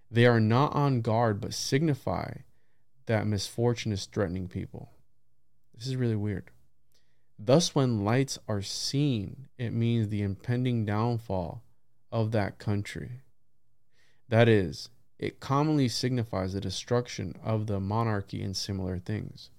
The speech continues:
Now, I wanted to put this in here because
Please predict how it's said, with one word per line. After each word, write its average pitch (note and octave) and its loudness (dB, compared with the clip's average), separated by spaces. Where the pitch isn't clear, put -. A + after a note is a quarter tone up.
Now, A2 0
I A2+ -2
wanted F3 4
to C#3+ 6
put C#3+ 0
this A#2 -2
in B2+ 2
here A2+ 2
because G2+ 0